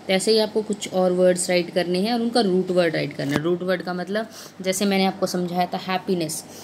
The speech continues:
तो happy plus ness, right? पर तो root word क्या हो गया उसका, Happy। कौन से word से आया Happiness? happy से। ऐसे ही आपको मैंने लिखा tiredness, तो Tiredness किससे आया? Tired से।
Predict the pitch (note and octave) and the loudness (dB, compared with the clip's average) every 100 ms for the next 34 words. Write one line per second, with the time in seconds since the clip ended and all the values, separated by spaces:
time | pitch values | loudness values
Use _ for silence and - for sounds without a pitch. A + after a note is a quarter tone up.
0 | - - D#3 F3+ - A#3+ B3+ B3 - - | -2 0 2 0 -2 -6 -8 -8 -20 -20
1 | - G3 G3+ - D#3+ D3 - - E3 E3 | -6 -4 -4 -4 -6 -4 -6 -6 -2 0
2 | B3 - - - - - E3+ E3+ E3+ F3 | 0 -8 -18 -20 -18 -6 -4 -4 -4 -4
3 | F#3 F#3 F3+ G3+ G#3 A3+ A3+ - F#3+ - | 0 0 2 0 2 0 0 0 -2 -4
4 | - - - F3+ F3 D#3 C#3+ E3+ E3+ F3+ | -16 -20 -4 0 0 -2 -6 -6 -4 -4
5 | F3+ F3 F#3+ F#3+ G3+ B3 A3 F#3 F3 F3 | -4 -2 -2 0 -2 -4 -10 -10 -8 -4
6 | G3 C#4+ - - D3 C#3+ D3 C#3+ - - | -2 -2 -4 -2 -2 -2 -6 -6 -10 -12
7 | - - - - E3+ F#3 F3+ F3 F#3+ F3+ | -16 -16 -12 -2 2 4 4 2 -2 -4
8 | F3 F3 E3+ E3+ E3+ F3 F3+ F3 E3+ D#3+ | -4 -4 -6 0 4 4 2 0 -2 -2
9 | - - - - - - E3 F3 F3+ F3+ | -4 -8 -20 -20 -8 0 2 4 2 0
10 | F3+ G3 - A#3+ G#3+ E3 D#3 - D#3+ D#3 | -2 -2 -2 2 4 4 0 -4 0 0
11 | D3+ D3 C#3+ D#3 D3+ | 0 -2 -4 -6 -8